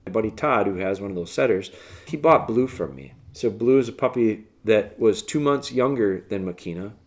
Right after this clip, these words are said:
She's, he's about ten and a half months right now. He might be coming up on eleven months. January twenty-eighth. Yeah, he's eleven months. So his birthday's January twenty-eighth. He'll turn a year. He just went home.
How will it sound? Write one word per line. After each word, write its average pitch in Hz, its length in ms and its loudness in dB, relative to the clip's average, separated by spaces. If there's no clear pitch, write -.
She's, - 240 -20
he's 110 240 -8
about 104 240 -4
ten 113 140 -6
and 107 80 -6
a - 20 -6
half 95 220 -8
months 110 220 -8
right - 180 -8
now. 80 180 -16
He 151 140 -4
might 131 200 0
be 123 80 -10
coming 117 260 -4
up 101 100 -6
on 101 60 -6
eleven 101 280 -4
months. 80 200 -12
January 123 320 2
twenty-eighth. 123 500 -6
Yeah, 110 180 -6
he's - 100 -16
eleven 101 280 -4
months. 104 300 -10
So - 460 8
his - 100 -18
birthday's 156 320 4
January 117 320 4
twenty-eighth. 107 380 0
He'll 107 80 -4
turn 107 240 -6
a 101 40 -4
year. 98 440 2
He - 180 0
just 202 200 6
went 180 200 2
home. 139 480 2